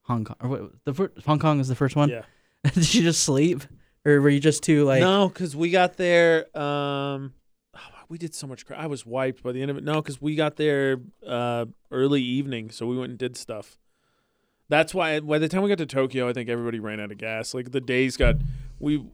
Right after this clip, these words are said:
Speaker 2: the last day we did, like, one thing, and then everybody kinda just called
Speaker 1: <laughs>
Speaker 2: it. We were just
Speaker 1: Nope,
Speaker 2: so
Speaker 1: done.
Speaker 2: wiped.
Speaker 1: Yeah.
Speaker 2: And then, uh, we got to Vancouver. We had a nine-hour layover in Vancouver, and then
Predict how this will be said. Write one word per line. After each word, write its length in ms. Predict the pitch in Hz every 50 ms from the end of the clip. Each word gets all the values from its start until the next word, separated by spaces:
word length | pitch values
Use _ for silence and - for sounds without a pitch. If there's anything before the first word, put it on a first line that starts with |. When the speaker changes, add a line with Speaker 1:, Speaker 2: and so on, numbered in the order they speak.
| _ _
Speaker 2:
the 200 | - 127 151 139
last 460 | 127 123 131 135 139 156 151 - -
day 240 | - 147 139 143 143
we 180 | 131 131 135 135
did, 160 | 127 135 131
like, 220 | 127 131 131 123 123
one 400 | 123 107 123 127 123 120 123 120
thing, 340 | - 127 117 113 110 110 110
and 100 | 110 110
then 100 | 110 107
everybody 260 | 107 104 113 107 107
kinda 240 | 101 - 107 107 107
just 280 | 104 110 113 - - _
called 340 | - 120 123 156 156 120
Speaker 1:
<laughs> 0 |
Speaker 2:
it. 160 | 107 107 - -
We 120 | 131 131
were 60 | 135
just 100 | 117 123
Speaker 1:
Nope, 180 | 196 220 226 220
Speaker 2:
so 120 | 120 117
Speaker 1:
done. 260 | 110 202 196 196 202 208
Speaker 2:
wiped. 140 | 185 - - _ _ _ _ _ _ _
Speaker 1:
Yeah. 280 | 120 117 110 110 117 117 - _ _ _ _
Speaker 2:
And 180 | - - 127 127
then, 300 | 120 120 117 117 113 - _ _ -
uh, 340 | - 139 131 123 117 117 117 117 -
we 180 | 117 139 143 131
got 180 | 147 147 147
to 80 | - 143
Vancouver. 480 | 127 147 147 135 - - 143 135 147
We 100 | 139 147
had 60 | 151 147
a 60 | 139
nine-hour 460 | 127 123 123 127 131 127 131 127 123 120
layover 440 | 120 120 120 120 123 123 117 120 120
in 80 | 117 110
Vancouver, 500 | 117 110 110 104 - 123 127 117 123 117
and 120 | 113 113
then 240 | 113 113 113 110